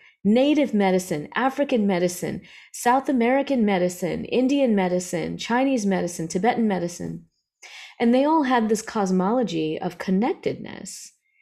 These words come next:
They understood that we are all part of the fabric of greater consciousness. And so when we explore things like the biofield, that's part of the fabric of connection. These fields of energy and information are actually connecting us. That's why we can actually foster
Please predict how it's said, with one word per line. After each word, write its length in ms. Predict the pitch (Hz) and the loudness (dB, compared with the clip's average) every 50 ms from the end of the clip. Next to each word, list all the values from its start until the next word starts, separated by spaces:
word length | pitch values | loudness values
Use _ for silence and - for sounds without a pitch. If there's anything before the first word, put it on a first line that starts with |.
| _ _ - - - _ - | _ _ -20 -20 -20 _ 0
They 120 | 214 220 - | 2 2 2
understood 640 | - 220 220 214 220 208 214 - - 269 277 220 | 4 2 4 4 4 2 0 0 0 0 2 2
that 140 | 208 190 - | 2 0 2
we 140 | 196 190 185 | 4 4 4
are 120 | 185 185 | 4 4
all 280 | - - 190 190 202 196 | 4 2 2 2 2 0
part 260 | 196 - - 196 196 | -2 -2 0 2 2
of 80 | 202 190 | 2 2
the 100 | 180 175 | 0 -2
fabric 440 | 175 - 190 190 196 190 196 185 190 | -2 -2 0 0 2 2 2 0 0
of 100 | 170 175 | -2 0
greater 300 | - 180 170 165 165 170 | 0 2 2 2 0 -2
consciousness. 720 | 165 - - 220 262 262 - 208 190 - 175 151 180 - | -2 -4 -4 -4 -2 -2 -2 -2 -2 0 -2 -2 -2 -2
And 100 | 190 180 | -4 -4
so 160 | 180 - 208 196 | 0 0 2 4
when 140 | 196 190 | 4 4
we 140 | 185 202 202 | 4 4 2
explore 420 | 190 190 - - - 226 226 233 247 | 2 0 -4 -4 0 4 4 4 4
things 240 | 240 247 214 196 | 2 0 0 0
like 140 | 208 190 180 | 0 -2 -2
the 80 | - 175 | -2 -6
biofield, 880 | 170 - 185 196 233 285 320 285 240 - - 170 160 156 156 160 160 - - - - - - - - - _ _ _ | -6 -4 -2 0 2 2 2 2 0 0 0 0 0 2 0 0 -2 -4 -10 -20 -20 -20 -20 -20 -20 -20 _ _ _
that's 220 | 240 262 254 - | -2 -2 -2 -4
part 240 | - - - 277 285 | -6 -4 -2 -2 0
of 80 | 277 226 | 0 0
the 80 | 202 | -2
fabric 640 | 190 - - 233 233 269 285 226 180 - - - - - - _ _ _ - | -4 -2 0 2 2 2 2 2 0 -2 -4 -8 -14 -18 -20 _ _ _ -6
of 160 | 165 165 - | -6 -6 -6
connection. 680 | - - 190 175 190 240 262 - - - - - - - - - - - - _ - | -6 -6 -2 -2 0 0 -2 -2 -6 -8 -8 -10 -12 -16 -20 -20 -20 -20 -18 _ 0
These 200 | 214 226 208 - | 0 0 0 0
fields 520 | - - - 226 247 269 294 294 240 220 | -2 -2 0 2 4 4 4 4 4 2
of 100 | 208 190 | 0 0
energy 420 | 196 - 202 196 202 190 185 196 185 | 2 0 0 0 0 0 2 0 2
and 80 | 180 | 2
information 880 | 180 180 180 - 180 170 180 202 240 285 285 - - 185 175 170 170 - - | 0 -2 -4 -4 -2 0 0 0 0 0 -2 -2 -2 -2 -2 -2 -4 -6 -4
are 180 | 180 180 - - | -4 -4 -4 -4
actually 440 | 175 190 196 - - 214 196 180 | -4 -6 -4 -4 -2 -2 -2 -2
connecting 600 | 180 - - 185 185 220 277 339 - - 185 165 | -2 -4 -2 0 0 2 0 0 0 -2 -2 -2
us. 140 | 151 156 - | -2 -6 -4
That's 300 | - 226 240 254 247 - | 0 0 0 0 0 -2
why 160 | - 240 226 | 0 0 0
we 180 | 202 190 208 202 | 2 2 0 0
can 180 | 208 - 214 208 | 0 -2 -2 -2
actually 400 | - 180 180 180 - - 240 233 | -2 -2 -4 -4 -2 -2 -2 -2
foster 640 | 233 - 185 180 180 180 - - 170 165 180 190 | -2 -2 -4 -4 -4 -4 -4 -2 0 0 0 0